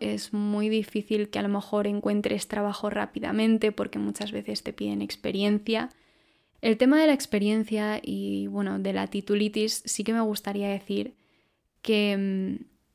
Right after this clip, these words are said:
intenta dejarlo un poco de lado, intenta no darle tanta importancia, sino todo lo contrario, en lugar de pensar, "No tengo experiencia, no tengo tantas titulaciones como podría tener otra persona".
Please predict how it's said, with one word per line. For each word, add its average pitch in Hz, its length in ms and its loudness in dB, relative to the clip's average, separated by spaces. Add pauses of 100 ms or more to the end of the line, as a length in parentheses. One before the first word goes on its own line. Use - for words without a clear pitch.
(200)
intenta 214 300 4
dejarlo 208 400 0
un 202 60 0
poco 196 240 -4
de 202 100 -2
lado, 202 340 -2
intenta 208 460 -2
no 214 180 2
darle 208 300 0
tanta 208 220 -4
importancia, 208 640 -4
sino 202 320 -2
todo 220 160 2
lo 240 100 2
contrario, 208 560 0
en 208 160 -4
lugar 202 300 0
de 226 80 0
pensar, 214 480 -2
"No 208 220 -2
tengo 240 160 0
experiencia, 208 640 -4
no 208 160 -2
tengo 220 480 0
tantas 208 480 -2
titulaciones 208 720 -2
como 196 260 -6
podría 208 300 -2
tener 208 180 -2
otra 202 200 -6
persona". - 460 -6